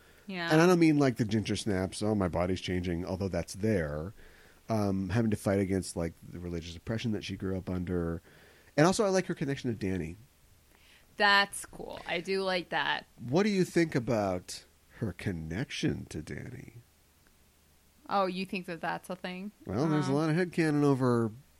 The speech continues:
Speaker 2: basically the, the X-Men ship is an armada.
Speaker 1: Uh-huh. Well, I almost felt like,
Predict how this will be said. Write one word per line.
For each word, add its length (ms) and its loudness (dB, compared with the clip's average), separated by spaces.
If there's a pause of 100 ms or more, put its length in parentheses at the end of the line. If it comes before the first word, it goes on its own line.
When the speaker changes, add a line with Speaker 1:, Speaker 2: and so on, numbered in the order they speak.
(500)
Speaker 2:
basically 800 2 (200)
the, 120 2
the 180 6
X-Men 380 4
ship 340 2
is 140 0
an 100 2
armada. 560 0 (640)
Speaker 1:
Uh-huh. 360 -4 (960)
Well, 160 2
I 160 4
almost 400 -2
felt 260 0
like, 460 -4